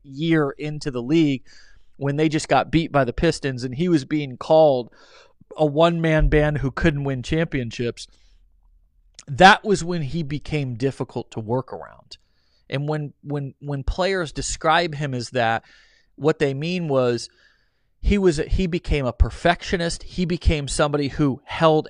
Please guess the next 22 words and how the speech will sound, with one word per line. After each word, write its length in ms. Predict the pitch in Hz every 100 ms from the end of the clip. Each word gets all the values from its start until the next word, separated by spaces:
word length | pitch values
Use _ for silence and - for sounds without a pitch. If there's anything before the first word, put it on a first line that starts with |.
| -
everybody 720 | 160 165 175 160 156 151 143
to 340 | - - 139
an, 240 | 131 120 117 _ -
a, 180 | 131 -
a, 140 | 127 123 -
a 100 | 123
super 580 | - - 220 208 185 147
high 240 | 147 143
standard, 520 | - - 139 143 131
including 420 | 120 - 147 139
himself. 540 | 123 117 - 151 139 127 - - - - -
And 480 | 135 131 131 127 - -
they 240 | 123 139
worked 360 | 160 147 147 143
in 100 | 131
that 220 | 135 -
gym. 280 | 139 131 123
They 100 | 131
worked 300 | 131 139 -
their 100 | 123
butts 400 | 110 127 131 -
off. 300 | 113 107 -